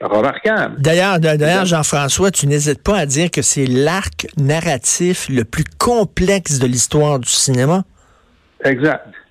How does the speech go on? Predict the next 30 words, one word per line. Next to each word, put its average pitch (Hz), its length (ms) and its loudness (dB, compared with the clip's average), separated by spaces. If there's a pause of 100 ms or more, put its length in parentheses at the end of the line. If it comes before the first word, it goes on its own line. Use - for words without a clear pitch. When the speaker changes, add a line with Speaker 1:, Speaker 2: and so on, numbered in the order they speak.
Speaker 1:
exact. 143 440 2 (580)
Et 120 160 2
puis, 127 360 2
euh, 117 200 0
encore 131 300 0
là, 262 200 0
je - 40 -12
comprends 143 280 -2
que 151 120 -4
les 127 100 2
gens 151 140 0
qui 135 140 -2
n'aiment 135 260 0
pas 180 140 2
les 151 160 2
films 170 200 0
de 135 80 0
super-héros, 131 600 0
ils 135 140 -4
s'en 127 160 0
foutent. - 260 -2
Ben, 143 140 0
très 226 220 -2
bien. 226 260 0 (480)
Euh, 113 180 2
mais 117 120 2
montrez-moi 196 640 2
un 131 220 0
arc 190 260 -4
narratif 147 640 0